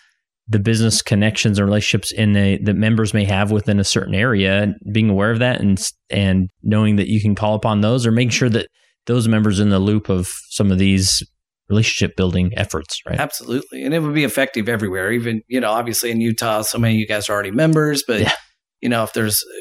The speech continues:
Speaker 2: relationships with the church and they have a local stake president or a communications council that already has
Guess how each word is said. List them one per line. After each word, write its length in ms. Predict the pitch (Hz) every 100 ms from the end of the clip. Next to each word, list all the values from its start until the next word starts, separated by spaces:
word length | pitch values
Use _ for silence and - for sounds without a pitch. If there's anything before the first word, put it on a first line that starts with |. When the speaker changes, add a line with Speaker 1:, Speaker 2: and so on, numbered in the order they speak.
| -
Speaker 2:
relationships 720 | 123 127 123 117 110 113 -
with 100 | -
the 80 | 110
church 480 | - 143 131 123 123
and 120 | 110
they 80 | 113
have 180 | 113 113
a 160 | 101
local 300 | 104 117 117
stake 240 | 117 120 113
president 420 | 120 117 117 117
or 100 | 107
a 120 | 107
communications 960 | - 127 113 123 113 - 113 107 - -
council 520 | - 113 110 120 113 110
that 180 | 104 - 120
already 220 | 123 110
has 320 | 113 113 107